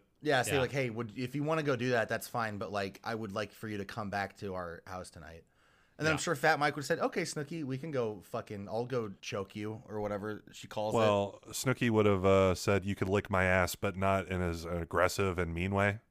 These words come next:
Speaker 1: Yeah.
Speaker 3: Like,
Speaker 2: Yeah,
Speaker 3: in a
Speaker 2: yeah.
Speaker 3: more, like, "Hey, you wanna lick my ass?"
Speaker 1: And then he's all like, "Did you go to the gym today?" And she's like, "Yeah." And he's like, "Oh, good, there's gonna be seasoning."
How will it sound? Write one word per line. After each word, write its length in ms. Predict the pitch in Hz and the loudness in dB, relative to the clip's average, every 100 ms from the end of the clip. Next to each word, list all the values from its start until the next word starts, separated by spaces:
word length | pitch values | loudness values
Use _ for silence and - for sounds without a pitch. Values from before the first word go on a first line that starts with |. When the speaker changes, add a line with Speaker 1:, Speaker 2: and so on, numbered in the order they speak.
| _ - | _ -6
Speaker 1:
Yeah. 320 | 123 101 90 _ _ _ - | -2 0 -2 _ _ _ -4
Speaker 3:
Like, 140 | 104 | 0
Speaker 2:
Yeah, 80 | 117 | 2
Speaker 3:
in 60 | 110 | 4
a 20 | |
Speaker 2:
yeah. 100 | 113 | 4
Speaker 3:
more, 200 | 117 117 | 4 6
like, 320 | 113 113 110 - | 6 6 4 0
"Hey, 260 | 170 107 | 0 2
you 120 | 87 95 | 2 0
wanna 160 | 107 | 2
lick 160 | 110 - | 2 0
my 120 | 117 | -2
ass?" 340 | 139 143 - - _ - | 0 -2 -6 -20 _ -8
Speaker 1:
And 120 | 120 | -4
then 100 | 117 | -4
he's 200 | 120 117 | -2 0
all 100 | 120 | 2
like, 180 | 117 - | 2 -2
"Did 260 | 120 117 | -8 -8
you 60 | 110 | 0
go 120 | 131 127 | 2 4
to 60 | |
the 80 | 113 | 2
gym 280 | 90 110 113 | -4 -6 -4
today?" 220 | 110 120 | -2 -4
And 80 | 110 | -4
she's 160 | 113 98 | -6 -6
like, 160 | 95 | -4
"Yeah." 100 | 110 | -4
And 100 | 101 | -4
he's 140 | 101 95 | -6 -8
like, 140 | - | -6
"Oh, 120 | 117 | -6
good, 200 | 98 104 | -4 -4
there's 160 | 95 90 | -4 -8
gonna 140 | 98 | -8
be 120 | 90 | -8
seasoning." 640 | 78 - 107 85 73 73 | -10 -8 -10 -10 -12 -16